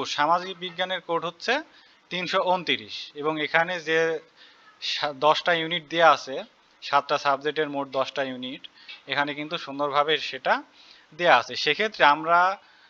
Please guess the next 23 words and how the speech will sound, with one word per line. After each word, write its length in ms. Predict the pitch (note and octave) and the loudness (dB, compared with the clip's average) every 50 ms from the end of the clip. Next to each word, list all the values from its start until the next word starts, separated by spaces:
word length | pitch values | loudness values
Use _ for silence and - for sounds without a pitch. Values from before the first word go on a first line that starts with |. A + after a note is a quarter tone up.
| _ _ _ _ _ | _ _ _ _ _
আহ, 180 | B2+ B2+ B2+ C3 C3 | -8 -6 -4 -4 -2
এই 140 | D3+ D#3 D#3 - | -2 -2 -2 -2
বিষয়টা 340 | - - F#3 F#3 F#3 G3+ G3+ F#3+ F#3+ - D#3 D3+ | -2 -2 -2 0 2 2 2 4 2 2 -2 -2
অবশ্যই 340 | D3+ D#3 D3+ - G3+ G3+ G3+ - | -4 -4 -6 -6 -8 -8 -8 -10
ক্লিয়ার 420 | F#3 F3+ F3+ G3 F#3+ E3 D3+ D3 C#3+ C3 | -12 -4 2 4 6 6 6 6 2 0
যে 180 | C3 D3 D3 D3+ D3+ D3+ D#3 - _ _ _ _ _ _ _ _ _ - | -2 -2 -2 0 -2 -4 -6 -8 _ _ _ _ _ _ _ _ _ -12
এখানে 300 | C#3+ - E3 E3 F3+ F#3 E3 | -6 -2 0 0 0 0 2
যারা 260 | D3 D3+ D#3 E3 E3+ E3 | 4 4 6 6 4 2
ছয় 300 | - - - E3+ F3 F3+ F#3 | 0 -2 -2 -2 0 0 -2
নম্বরে 380 | F#3 F#3 F3+ E3+ D#3 D3 C#3 C#3 E3+ A3 B3+ C4 _ _ _ _ _ _ _ | -4 -2 0 0 0 0 0 -4 -6 -8 -12 -18 _ _ _ _ _ _ _
শুধুমাত্র 460 | - - D3+ D#3+ F3+ F#3 F#3 F#3 - F#3 F3 | -14 -14 -10 -6 -2 -2 -2 -2 -2 -6 -6
ভোকেশনাল 560 | B2+ C#3 D3 C#3+ F3+ F3 - F#3 F#3+ F#3+ F3+ F3+ | -4 -6 -4 -4 -4 -6 -6 -4 -4 -4 -4 -6
ইনস্টিটিউট 540 | F3+ F3+ E3+ - - G3 F3+ F#3 F#3+ F3 | -10 -10 -12 -12 -12 -12 -12 -12 -10 -10
এবং 160 | F3+ F3 F3+ F3 D3+ | -8 -8 -8 -8 -2
দাখিল 340 | C3 C3+ C3 - - F#3+ G3 | 2 2 2 2 0 -8 -10
ভোকেশনাল 460 | E3 E3+ F3 F3 E3 - E3+ F3 F3 E3 | -8 -8 -8 -8 -10 -8 -8 -6 -6 -4
মাদ্রাসাতে 640 | D3+ C#3+ C#3 C#3+ D3+ E3+ E3 - F3 D#3+ C#3+ D3+ C#3+ | -2 -2 -2 -2 -2 -4 -4 -2 -4 -4 -4 -6 -8
সহকারী 460 | - - C#3 C#3+ C#3+ - E3 D#3+ D#3+ | -6 -4 -4 -4 -2 -4 -4 -6 -6
শিক্ষক 420 | - - D3+ D3 - - F3 F3+ - | -8 -10 -12 -14 -10 -8 -8 -8 -6
সমাজবিজ্ঞান 580 | - - D3+ D3+ D3+ D3+ D3 D3+ C#3+ D3+ D#3 D#3 | -8 -4 -2 -2 -2 -2 -6 -6 -2 -2 -2 -2
হিসেবে 240 | C#3+ - D#3+ D#3 C#3+ | -2 -6 -6 -4 -2
অ্যাপ্লিকেশন 520 | C3+ C3+ D3 C#3+ C#3 C#3+ C#3+ - - D3 C#3+ | -4 -4 -6 -10 -10 -10 -8 -8 -8 -10 -8
করছেন, 460 | - D3+ D3+ D3 - - C3 A2 | -6 -6 -6 -6 -6 -10 -12 -12